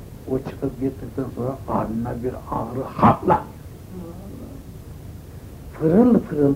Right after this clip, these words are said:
dönüyor, doktorlar ne geliyor. Ama ne oldu ya, hiçbir ilaç kesmiyor. Damla damla da yirmi beş olsun içirdim. İnne vur, damardan inne vur, olmuyor adam. Ben bildim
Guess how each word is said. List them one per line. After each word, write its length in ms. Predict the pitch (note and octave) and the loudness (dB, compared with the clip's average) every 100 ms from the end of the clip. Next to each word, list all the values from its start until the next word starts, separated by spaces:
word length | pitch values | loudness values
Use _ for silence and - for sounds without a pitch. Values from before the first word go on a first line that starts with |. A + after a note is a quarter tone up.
| - | 6
dönüyor, 320 | C3+ C3 C#3 C#3+ | 4 4 0 2
doktorlar 580 | D3+ - - C#3 C#3 - - | 2 2 0 0 2 0 -2
ne 120 | - B2 - | -10 -12 -6
geliyor. 380 | - - E3 E3+ - - - - - | -4 -4 -2 -4 -4 -10 -14 -14 -2
Ama 340 | A3 B3 G#3 E3 D3+ | 2 6 6 4 2
ne 60 | G3+ | 4
oldu 460 | C#4 A#3+ F#3+ E3+ F3+ | 6 6 4 0 -4
ya, 80 | E3+ | 2
hiçbir 580 | F#3 F3+ C#3 A3+ A3+ G#3+ | 2 2 2 2 2 -2
ilaç 340 | A3 F#3 F3+ F3+ - | -2 -2 -4 -6 -4
kesmiyor. 460 | F#3 F#3 G3 G3 F3 | -4 -4 -4 -4 -2
Damla 360 | D#3+ F#3 G3 G3+ F#3 | -4 -4 -2 -4 -4
damla 380 | F#3 F#3 F#3+ F#3 | -6 -4 -4 -4
da 60 | F#3+ D#3 | -4 -4
yirmi 320 | F#3 F#3 F#3 F3+ | -4 -2 -4 -4
beş 220 | G3 F#3 F#3+ | -4 -4 -4
olsun 300 | F#3 - F3+ F#3 - | -4 -6 -10 -10 -12
içirdim. 440 | - G3 - F#3+ F#3 - - - - | -6 -6 -2 -2 -4 -10 -14 -10 0
İnne 280 | F3+ F3+ E3+ | 2 4 0
vur, 260 | D#3+ F#3 - | 0 0 0
damardan 540 | D3+ D3+ E3+ E3 D#3+ F#3 | 0 0 0 -4 -4 -4
inne 280 | F3+ E3+ F3+ | -6 -8 -6
vur, 500 | F3+ F#3+ F#3+ - G#3+ | -4 -2 -4 4 6
olmuyor 340 | C4+ D4 B3+ | 6 6 6
adam. 300 | G#3+ F#3+ F3 - - - - - - - - - - - | 4 0 -6 -12 -14 -14 -16 -16 -16 -16 -16 -14 -8 0
Ben 260 | F#3+ G3 | 2 2
bildim 320 | F3+ G#3 F#3 | 0 0 0